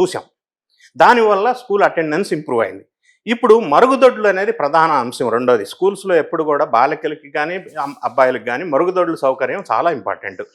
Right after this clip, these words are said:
జగన్ రెడ్డి గారు పరిపాలించిన టైంలో సెవెంటీ ఎయిట్ పాయింట్ ఫోర్ పర్సెంట్ మరుగుదొడ్లు సౌకర్యం ఏర్పడింది.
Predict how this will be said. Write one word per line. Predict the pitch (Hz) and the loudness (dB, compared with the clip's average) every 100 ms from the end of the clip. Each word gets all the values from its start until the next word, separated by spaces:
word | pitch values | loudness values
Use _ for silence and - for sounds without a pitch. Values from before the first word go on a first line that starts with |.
| _ _ _ | _ _ _
జగన్ | 113 165 233 240 | 2 4 4 2
రెడ్డి | 220 208 | 2 4
గారు | 196 185 | 4 4
పరిపాలించిన | 175 156 160 156 156 147 147 | 4 4 6 4 2 -4 -4
టైంలో | 123 113 131 120 120 143 - _ _ _ _ _ _ | -2 -2 0 4 6 6 2 _ _ _ _ _ _
సెవెంటీ | _ - 165 220 240 226 | _ 0 2 4 0 -2
ఎయిట్ | 208 185 190 - - | 2 2 0 -6 -2
పాయింట్ | 170 185 185 | 0 0 -4
ఫోర్ | 165 151 - | 0 0 2
పర్సెంట్ | 135 - 202 196 | -2 0 -6 -6
మరుగుదొడ్లు | 135 147 139 123 117 135 | -6 -4 -2 -2 -4 -6
సౌకర్యం | 147 113 113 110 180 | -4 -4 -4 -6 -2
ఏర్పడింది. | 113 - 107 98 107 143 | -2 -4 -10 -10 -10 -10